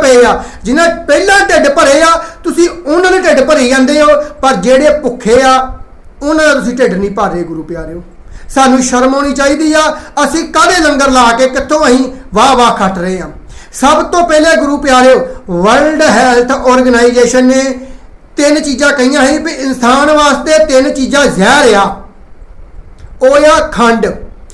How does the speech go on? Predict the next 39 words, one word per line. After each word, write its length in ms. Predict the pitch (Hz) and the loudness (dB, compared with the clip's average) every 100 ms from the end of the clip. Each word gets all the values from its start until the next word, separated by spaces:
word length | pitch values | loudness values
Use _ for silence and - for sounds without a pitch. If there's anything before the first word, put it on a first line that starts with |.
| - - 302 | -20 -8 0
ਤੇ 180 | 311 | 0
ਖੰਡ 320 | 311 262 269 - | 2 0 0 0
ਤੋਂ 240 | 302 311 | 2 2
ਬਣੀਆਂ 400 | 302 262 269 294 | 4 2 2 0
ਜਿੰਨੀਆਂ 460 | 254 262 269 294 277 | 2 2 2 0 0
ਵੀ 160 | 285 | 0
ਚੀਜ਼ਾਂ, 440 | 262 226 214 190 - - - - - - 277 | -2 0 0 -2 -6 -18 -20 -20 -10 -2 0
ਅੱਜ 200 | 294 311 | 0 -2
ਵੇਖਿਆ 400 | 302 262 254 285 | 0 0 0 0
ਜਾਵੇ 540 | 277 269 294 311 311 302 - - | 2 2 4 4 2 -2 -16 -12
ਪੰਜਾਹ 400 | 220 233 285 302 | -2 2 2 0
ਤੋਂ 320 | 302 311 302 | 0 0 2
ਸੱਤਰ 340 | 269 254 262 | -2 -2 -2
ਪਰਸੈਂਟ 500 | 277 254 226 247 254 285 277 - - - | -2 -4 -2 -2 0 0 -2 -6 -20 -2
ਭਾਰਤ 340 | 311 277 - 262 | 0 2 0 0
ਦੇ 180 | 311 | 2
ਲੋਕਾਂ 400 | 311 269 254 269 | 4 2 2 2
ਨੂੰ, 360 | 254 196 - - - - - | 2 0 -4 -14 -18 -16 -8
ਪੰਜਾਬ 400 | 220 226 226 226 | -2 0 2 2
ਦੇ 160 | 233 247 | 2 4
ਲੋਕਾਂ 380 | 240 240 254 | 2 2 0
ਨੂੰ 360 | 254 285 311 - - - - - - - | 2 0 -4 -8 -16 -20 -20 -20 -20 -14
ਸ਼ੂਗਰ 460 | - 208 196 262 | -8 -6 0 2
ਹੋ 100 | 254 | 2
ਚੁੱਕੀ 400 | - 190 233 233 | 0 -6 -8 -8
ਆ। 80 | 170 - - - - - 302 | -8 -10 -20 -20 -20 -6 0
ਤੇ 160 | 311 | 2
ਸ਼ੂਗਰ 400 | - 254 254 302 | 2 0 0 2
ਇੱਕ 240 | 311 302 302 | 4 4 2
ਲਾਇਲਾਜ 540 | 269 247 254 254 247 | 2 2 4 4 2
ਬਿਮਾਰੀ 420 | 247 226 208 220 | 2 2 0 0
ਆ 60 | 233 | -2
ਗੁਰੂ 240 | 202 220 | -2 -4
ਪਿਆਰੇ, 260 | 240 226 240 | -2 0 2
ਇਹਦਾ 380 | - 240 254 247 | 2 2 2 0
ਕੋਈ 120 | 226 | 0
ਇਲਾਜ 240 | 202 185 | 0 -2
ਨਹੀਂ 240 | 175 220 220 | -2 -4 -6
ਹੈਗਾ। 200 | 156 | -10